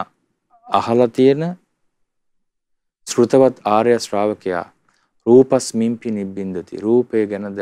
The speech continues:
අවබෝධයෙන් කලකිරේ. වේදනායපි නිබ්බන්ති. වේදනාව ගැනද කලකිරේ.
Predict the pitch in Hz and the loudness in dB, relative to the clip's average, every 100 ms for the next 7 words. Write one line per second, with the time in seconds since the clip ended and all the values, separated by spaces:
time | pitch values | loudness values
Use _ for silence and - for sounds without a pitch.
0 | - 98 92 92 95 98 98 95 92 92 | -8 -8 -8 -6 -8 -10 -14 -14 -12 -12
1 | - 87 - _ _ _ _ _ _ _ | -12 -14 -14 _ _ _ _ _ _ _
2 | _ _ 98 104 113 117 123 135 139 135 | _ _ 2 4 6 4 4 4 2 0
3 | 127 117 117 113 107 - 104 110 117 117 | 0 -2 -2 -4 -6 -4 0 0 0 -4
4 | 123 131 127 117 110 110 104 98 95 85 | -4 -4 -6 -8 -8 -8 -8 -8 -8 -8